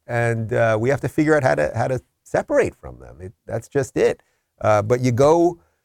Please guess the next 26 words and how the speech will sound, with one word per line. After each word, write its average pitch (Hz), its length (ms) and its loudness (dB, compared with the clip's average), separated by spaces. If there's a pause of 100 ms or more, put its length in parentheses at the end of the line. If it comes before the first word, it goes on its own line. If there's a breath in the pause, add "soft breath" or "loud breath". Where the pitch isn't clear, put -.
(200)
you 127 100 2
go 196 160 6
the 233 80 2
route 214 220 -2
that 165 120 0
Youngkin 175 380 2
went 156 220 0
in 139 120 -4
Virginia. 135 520 0
You 117 140 0
go 131 160 2
the 131 100 2
route 127 340 -2
that 113 320 0
DeSantis 120 540 -2
went 117 160 -2
here, 113 160 0
and 107 100 -4
I 98 40 -4
think 110 180 -6
that 101 180 -4
really 104 380 -6
is 101 380 -8
a 95 60 -12
winning 95 280 -10
ticket. 92 340 -16